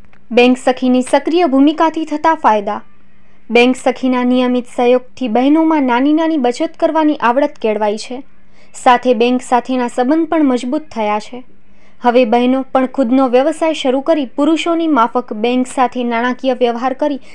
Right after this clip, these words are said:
સમાજમાં પોતાની એક આગવી છાપ ઊભી કરી રહી છે. ત્રણ વર્ષમાં આઠ બચત ખાતામાંથી રાધાબેન કાપડી ચાલીસ બચત ખાતા કરાવ્યા છે. કચ્છના ગળપાદર ગામની બરોડા ગુજરાત ગ્રામીણ બેંકમાં બેંક સખી તરીકે કામ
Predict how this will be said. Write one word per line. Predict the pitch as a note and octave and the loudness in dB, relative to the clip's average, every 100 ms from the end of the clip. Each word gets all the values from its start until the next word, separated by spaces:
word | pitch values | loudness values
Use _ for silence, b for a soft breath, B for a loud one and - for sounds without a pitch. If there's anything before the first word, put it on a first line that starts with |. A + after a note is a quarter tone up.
| - | -4
સમાજમાં | C#4+ B3+ B3+ B3 B3+ B3 | 0 2 2 0 -2 0
પોતાની | B3+ C4 B3 B3 | -2 -2 -4 -2
એક | B3+ - | -4 -2
આગવી | C4 C#4 C#4+ D#4+ | 0 2 0 -2
છાપ | - D4 D#4 | 0 -2 0
ઊભી | C4 A#3+ A#3 | -2 -2 -2
કરી | A3+ A3+ | -2 -2
રહી | G#3+ G#3+ | -2 -4
છે. | A3 A#3+ B3 - - - - - - - - - b b b - | -8 -14 -16 -18 -20 -20 -20 -18 -18 -18 -18 -18 b b b 0
ત્રણ | C4 C4 | 2 4
વર્ષમાં | B3+ B3+ C4+ B3+ - C#4 | 2 2 2 2 2 2
આઠ | D4+ - | 0 -2
બચત | A#3 A#3 C4 - | -2 0 -2 2
ખાતામાંથી | C4 C4 B3+ B3 B3 B3 | 2 4 4 2 -2 0
રાધાબેન | B3 C4 D#4+ E4 E4+ E4+ | 2 4 2 2 -2 0
કાપડી | B3 A#3 A#3+ B3 | 0 0 -2 -2
ચાલીસ | - B3 D#4 E4 A3+ | 0 2 2 -4 -4
બચત | A#3+ E4 E4 | -2 -2 -4
ખાતા | D4+ E4 D#4+ | -2 0 0
કરાવ્યા | C4 G#3 G#3 A3 A3+ | 0 0 0 -2 -4
છે. | - A#3+ - - - - - - - - - b b b | -8 -12 -14 -18 -18 -18 -20 -20 -18 -18 -18 b b b
કચ્છના | - B3+ C4+ B3 A#3+ | -2 0 0 0 2
ગળપાદર | B3 B3 B3+ B3+ B3 B3 | 0 2 2 2 2 2
ગામની | A#3+ B3 B3+ | 2 2 2
બરોડા | A3+ B3+ B3+ B3+ | 2 2 2 2
ગુજરાત | A#3 B3 - D#4+ - | 0 -2 0 0 0
ગ્રામીણ | D#4+ D#4 E4 C#4+ | 2 2 2 2
બેંકમાં | A#3+ A#3+ - A#3+ A#3+ | 2 0 -4 -6 -4
બેંક | A3 B3+ B3+ - | -2 0 0 -2
સખી | B3+ C4 A#3 | -4 -4 -2
તરીકે | A#3+ A#3+ B3 B3 | -2 -2 -4 0
કામ | A#3 B3 | -2 0